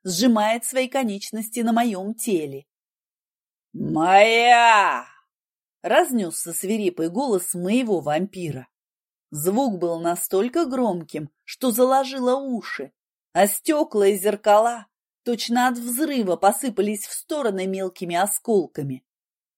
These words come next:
Спустя один удар сердца я вновь смогла дышать. А заодно и уткнулась носом в широкую спину, напряжённую и огромную,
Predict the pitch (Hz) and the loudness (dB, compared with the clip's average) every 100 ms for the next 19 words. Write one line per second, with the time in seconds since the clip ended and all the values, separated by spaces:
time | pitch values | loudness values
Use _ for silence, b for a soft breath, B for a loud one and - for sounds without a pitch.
0 | _ _ _ - - - - 156 151 156 | _ _ _ -8 -6 -4 -2 -2 -2 -10
1 | 147 143 143 - 208 196 - 139 - _ | -6 -6 -6 -8 -10 -8 -10 -10 -16 _
2 | _ _ _ 160 170 233 277 247 - - | _ _ _ -2 4 4 2 -6 -8 -8
3 | 156 185 165 151 180 - 143 - _ _ | -6 -4 -6 -6 -8 -8 -10 -14 _ _
4 | _ _ _ _ _ - 160 170 208 214 | _ _ _ _ _ -10 0 6 6 4
5 | 254 349 311 254 - 220 247 320 269 254 | 0 -2 -4 -10 -6 -4 -4 -4 -4 -4
6 | 196 - 220 214 240 226 208 202 214 - | -4 -4 -4 -4 -2 0 0 -2 -6 -6
7 | - 320 233 147 - _ _ _ 175 180 | -6 -4 -4 -6 -12 _ _ _ -6 -2
8 | 247 254 254 285 226 190 165 165 - - | 0 0 -2 -2 -2 -2 -6 -10 -6 2
9 | 208 226 196 220 185 151 143 139 | 4 4 -2 -4 -8 -10 -12 -12